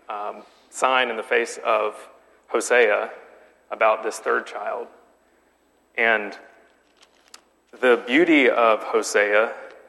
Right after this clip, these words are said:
the book of Hosea, is that despite this, uh, heart-wrenching situation that he must have gone through with his wife Gomer, God has him go and buy her back out of slavery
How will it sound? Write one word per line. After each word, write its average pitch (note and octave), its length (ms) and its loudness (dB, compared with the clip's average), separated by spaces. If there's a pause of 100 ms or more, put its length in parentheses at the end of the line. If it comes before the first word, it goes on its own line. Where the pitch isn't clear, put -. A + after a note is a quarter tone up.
(200)
the G#2+ 100 -8
book B2+ 220 0
of G2 80 -8
Hosea, G2+ 640 -2 (120)
is A2 200 -2
that A2 260 2
despite A#2+ 580 0
this, - 380 -8 (600)
uh, A2 120 -2
heart-wrenching A#2+ 680 -2
situation A2+ 640 -4
that G#2+ 140 -6
he A2+ 80 -14
must A2 180 -6
have G#2+ 100 -20
gone A2+ 280 -4
through G#2+ 260 -8
with G#2+ 160 -6
his G#2 160 -12
wife G#2+ 260 -2
Gomer, A2+ 480 -4 (800)
God B2+ 280 4
has B2+ 220 -2
him A#2+ 180 -8
go A2 440 2 (240)
and G#2+ 360 -4 (240)
buy B2 180 4
her C3 140 -6
back A#2+ 500 0
out G#2+ 200 -4
of G#2 140 -6
slavery G#2+ 680 0